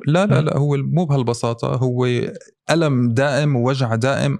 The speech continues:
Speaker 1: أنا بس مشان والله حط حليب باللاتيه تبعي.
Speaker 2: مم. مم.
Speaker 1: البيض، إنه البيضة، ما هي الدجاجة رح تبيض البيضة، هي الدجاجة ما بتبيض بيضة، بتبيض اثناعشر بيضة يمكن بالسنة كلها.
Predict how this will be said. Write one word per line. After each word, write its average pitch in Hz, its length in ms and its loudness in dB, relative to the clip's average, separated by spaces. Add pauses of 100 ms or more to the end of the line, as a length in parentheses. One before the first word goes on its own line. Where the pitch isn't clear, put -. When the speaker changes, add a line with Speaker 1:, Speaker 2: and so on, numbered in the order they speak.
Speaker 1:
أنا 131 120 2
بس 131 200 -2
مشان 113 280 0
والله 113 220 0
حط - 340 -6
حليب 110 340 -2
باللاتيه 104 400 0
تبعي. 104 340 -2 (120)
Speaker 2:
مم. 143 80 4
مم. 131 320 0
Speaker 1:
البيض، 123 340 2 (160)
إنه 127 240 0 (200)
البيضة، 254 360 0
ما 226 200 2
هي 254 160 2
الدجاجة 302 420 0
رح 277 140 -4
تبيض 269 320 0
البيضة، 165 420 0
هي 190 140 2
الدجاجة 196 380 0
ما 190 100 2
بتبيض 156 420 -2
بيضة، 107 240 0
بتبيض 135 380 -2
اثناعشر 185 420 -2
بيضة 147 220 -2
يمكن 147 280 0
بالسنة 151 340 0
كلها. 113 380 -2